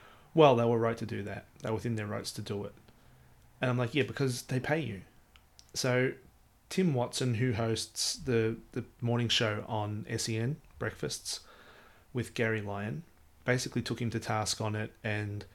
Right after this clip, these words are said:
the two had a bit of a war of words going back and forth. And one of the better lines in it, I thought, was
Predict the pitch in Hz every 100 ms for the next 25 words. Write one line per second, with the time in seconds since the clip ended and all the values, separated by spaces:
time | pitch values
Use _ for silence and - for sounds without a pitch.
0 | - - - - - 131 151 139 120 117
1 | 110 104 107 113 104 110 110 101 - 110
2 | 104 104 107 113 104 - 98 - - -
3 | - - - - - - - - - -
4 | - 131 123 120 107 - - - 127 113
5 | 110 107 107 107 104 101 104 104 104 101
6 | -